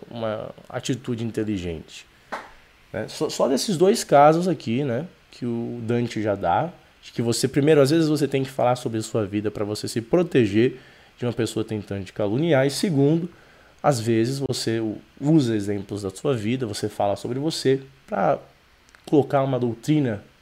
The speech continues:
né, pra você explicar alguma coisa a uma pessoa, ser um pouco mais didático, a gente pode colocar talvez dessa forma.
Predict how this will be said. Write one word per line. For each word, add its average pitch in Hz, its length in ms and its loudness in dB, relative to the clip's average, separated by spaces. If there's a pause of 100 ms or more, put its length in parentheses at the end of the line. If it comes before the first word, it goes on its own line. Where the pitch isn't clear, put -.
né, 104 200 -4
pra 113 140 -12
você 113 180 -6
explicar 123 400 0
alguma 123 280 2
coisa 107 380 -2 (100)
a 113 60 -8
uma 110 140 -8
pessoa, 110 400 -6
ser 117 140 -8
um 110 60 -6
pouco 117 260 -6
mais 117 160 0
didático, 113 420 0
a - 20 -8
gente 107 100 -10
pode 101 140 -8
colocar 104 260 -8
talvez 101 280 -6
dessa 101 200 -10
forma. 123 440 -2